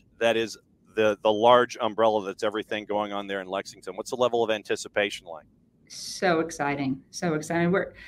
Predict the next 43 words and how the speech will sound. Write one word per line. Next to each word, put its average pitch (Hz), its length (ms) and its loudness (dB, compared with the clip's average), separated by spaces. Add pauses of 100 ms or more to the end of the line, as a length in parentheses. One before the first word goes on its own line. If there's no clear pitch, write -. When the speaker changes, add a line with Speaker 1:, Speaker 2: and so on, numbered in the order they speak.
(120)
Speaker 2:
you 233 100 4
know, 226 80 10
it 233 100 2
couldn't 466 180 4
happen 247 280 6
at 220 100 8
a 190 60 6
better 170 340 8
time, 143 460 -2 (200)
right? 170 220 2
As 175 160 4
you 190 60 6
think 240 340 4
about 185 480 4
the 165 100 2
momentum 160 800 4
behind 147 400 4
women's 147 320 4
sports 139 460 -4
at 139 100 -10
this 147 220 -4
moment 143 340 2
in 131 100 2
our 139 140 -2
history, 160 560 0 (460)
um, 147 400 6
we 170 100 6
see 202 240 6
this 190 220 8
as 170 240 10
our 165 160 6
moment, 151 440 2 (100)
right? 156 300 2
This 160 180 -6
is, 160 140 -4
this 175 220 0
is 185 160 4
a 175 60 2
moment 170 320 4
in 170 60 -2
time 170 400 2
that, 160 360 2
um, 156 400 2